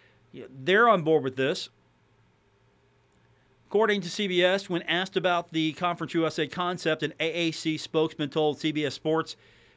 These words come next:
"We have zero interest in that. That's not in our plan." So this thing's dead already. They'll make their pitch, it'll sound nice, but this thing's dead.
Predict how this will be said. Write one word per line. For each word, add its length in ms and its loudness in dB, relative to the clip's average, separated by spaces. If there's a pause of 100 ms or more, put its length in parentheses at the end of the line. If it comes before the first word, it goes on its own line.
(120)
"We 140 0
have 160 4
zero 340 6
interest 400 0
in 140 2
that. 280 2 (520)
That's 240 0
not 260 2
in 160 0
our 180 4
plan." 440 -4 (2750)
So 200 4
this 160 4
thing's 180 0
dead 320 6
already. 480 2 (1500)
They'll 240 6
make 240 6
their 120 -2
pitch, 400 2
it'll 220 -2
sound 320 0
nice, 300 4
but 140 -12
this 140 -4
thing's 240 0
dead. 460 0